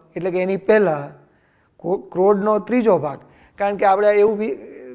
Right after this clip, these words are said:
સામાન્યથી નિયમ છે કે આયુષ્ય કર્મનો બંધ આપણું જે કરંટ આયુષ્ય હોય આ ભવમાં એના વન થર્ડ ભાગ બાકી રહે ત્યારે બંધ પડતો હોય છે. એટલે કોઈ મનુષ્યનો ભવ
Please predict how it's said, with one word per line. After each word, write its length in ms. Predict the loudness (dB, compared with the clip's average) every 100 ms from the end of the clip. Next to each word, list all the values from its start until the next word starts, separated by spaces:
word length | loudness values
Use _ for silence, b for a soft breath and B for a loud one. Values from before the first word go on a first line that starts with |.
| -16 -14
સામાન્યથી 580 | -4 -2 -2 -4 -4 -4
નિયમ 280 | -2 -4
છે 140 | -6 -12 -16 b b
કે 100 | -10
આયુષ્ય 400 | -6 -4 -4 -6
કર્મનો 400 | -6 -6 -6 -6
બંધ 400 | -2 0 0 -2 -14 _ b b
આપણું 280 | -14 -8 -6
જે 100 | -6
કરંટ 500 | -4 0 0 0 -6 -6
આયુષ્ય 400 | -2 -2 -2 -4
હોય 200 | -2 -2
આ 200 | 0 0
ભવમાં 420 | 0 -4 -8 -14 -20 b b
એના 180 | -12 -10
વન 280 | -6 -4 -4
થર્ડ 240 | -2 -2
ભાગ 260 | 0 -2 -2
બાકી 420 | -4 -6 -4 -4
રહે 160 | -4 -4 -10 b b b
ત્યારે 260 | -2 0 0
બંધ 360 | -2 -4 -6 -12 _ _ -2
પડતો 280 | -2 -2
હોય 160 | -6 -6
છે. 160 | -14 -20 b b b -8
એટલે 180 | -4
કોઈ 260 | -2 2 2
મનુષ્યનો 640 | 2 -4 -6 -6 -6 -4
ભવ 300 | -2 -4 -4